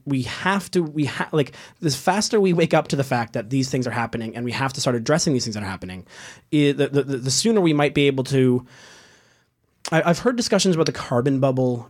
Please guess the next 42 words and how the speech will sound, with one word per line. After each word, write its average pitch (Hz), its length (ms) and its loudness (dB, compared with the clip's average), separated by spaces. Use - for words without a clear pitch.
being 123 540 0
popped - 760 -2
or 135 160 2
being, 123 320 0
like, 113 280 -6
slowly 139 760 0
let 120 440 -8
go. 101 280 -8
You 113 120 -8
know, 131 140 0
you 135 140 0
have 139 120 0
a, 135 60 -2
you 143 60 -2
have 139 140 0
a, 143 100 -6
you 151 60 4
have 143 80 2
a 143 60 2
balloon, 185 460 2
you 143 60 0
can 139 100 0
sort 139 140 2
of 127 140 0
let 143 200 0
go 135 140 2
and 131 80 2
makes 127 120 0
that 123 60 -4
weird 123 220 -2
sound, 131 400 2
and 113 80 -6
it 110 60 -8
can 110 100 -10
slowly 196 460 2
deflate, 135 500 0
or 139 160 2
you 127 120 0
can 117 200 -2
just - 180 -6
pop - 320 -6
it. - 220 -20